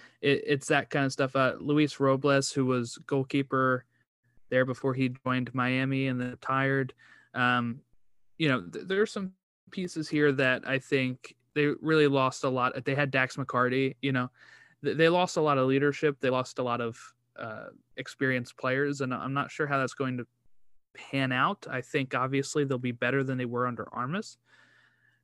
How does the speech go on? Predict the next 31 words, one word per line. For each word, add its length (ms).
Um, 400
if 180
not 360
results 520
wise, 560
play 320
wise, 600
you 100
know, 160
that 260
they'll 160
be, 400
uh, 220
b-, 160
probably 200
<laughs> 120
better 140
to 100
watch, 380
and, 580
uh, 400
we'll, 280
we'll 160
see 200
how 160
it 100
goes. 560
Um, 500
you 100
know, 180
I, 220